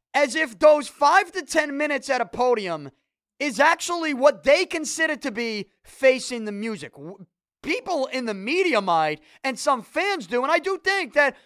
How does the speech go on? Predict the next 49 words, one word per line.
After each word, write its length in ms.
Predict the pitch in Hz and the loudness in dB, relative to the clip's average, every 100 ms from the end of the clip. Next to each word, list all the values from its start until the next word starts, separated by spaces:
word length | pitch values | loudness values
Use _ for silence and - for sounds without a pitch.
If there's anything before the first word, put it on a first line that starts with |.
| _ | _
so 340 | - 320 392 | -2 2 2
many 180 | 381 330 | 2 -6
media 320 | 294 330 320 | -4 -2 -2
members 540 | 285 285 240 214 160 - _ _ _ _ | -2 -2 -2 -4 -8 -18 _ _ _ _
talk 300 | - 202 247 | -8 -4 0
about 240 | 302 330 277 | 2 2 4
that 280 | 311 359 - _ | 4 4 0 _
and 160 | 226 208 | -8 -6
care 260 | 196 262 | 2 2
about 240 | 330 330 370 | 4 6 6
it, 160 | 403 - _ _ _ | 2 -6 _ _ _
that 260 | 196 311 294 _ | 2 2 2 _
it's 260 | 311 320 - | -6 -6 -2
gospel 600 | - 302 330 247 285 233 | 4 6 6 2 2 2
to 140 | 269 | 2
a 60 | 254 | 0
lot 220 | 240 240 | 4 2
of 80 | 233 | 0
fans, 380 | 262 247 185 - | -4 -6 -6 -8
especially 720 | 220 - 302 330 302 330 302 | -12 -2 4 4 4 -8 -8
in 80 | 254 | -6
the 80 | 254 | -6
day 240 | 220 254 | -2 -2
and 80 | 233 | -2
age 180 | 208 202 | -4 -4
of 120 | 214 | -6
Twitter. 280 | 240 277 165 _ _ _ _ _ _ _ _ _ | -2 -2 -2 _ _ _ _ _ _ _ _ _
What 220 | 143 208 | -8 -4
a 40 | |
lot 180 | 208 220 | 2 2
of 60 | 254 | 2
media 300 | 254 262 254 | -2 -4 -6
says 360 | - 240 254 | -2 -2 0
is 140 | 277 269 | -2 -2
gospel 380 | 202 156 - 135 | 0 0 -4 -14
to 120 | 175 | -8
a 40 | |
lot 160 | 156 143 | -4 -4
of 60 | - | -6
fans. 400 | 131 95 - - _ _ _ _ _ _ _ _ | -16 -16 -20 -20 _ _ _ _ _ _ _ _
You 80 | - | -6
know, 120 | 226 | -4
some, 520 | 254 233 247 269 269 - _ 156 | -2 0 0 0 -10 -14 _ -18
some 340 | 160 - 247 247 | -10 2 2 2
media 280 | 240 233 220 | -2 -2 0
members 280 | 220 214 | 0 -2
more 160 | 190 202 | 0 -2
than 120 | 165 | 0
others, 400 | 147 165 262 - | -6 -8 -12 -14